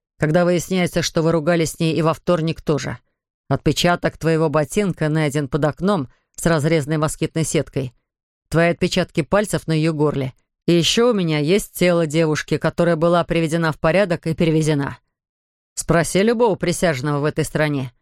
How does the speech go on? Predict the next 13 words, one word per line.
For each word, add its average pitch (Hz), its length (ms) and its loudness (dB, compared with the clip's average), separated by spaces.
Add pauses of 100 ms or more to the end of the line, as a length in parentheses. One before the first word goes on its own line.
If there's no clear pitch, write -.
(380)
Это 156 460 0
всё - 240 -2
сильно 165 400 -2
похоже 151 400 -2
на 147 80 -2
попытку 147 400 -2
парня, 156 380 0
который 156 300 -2
убил 151 180 0
свою 151 200 0
подружку, 151 600 -2 (440)
скрыть 175 460 0
преступление. 156 840 -2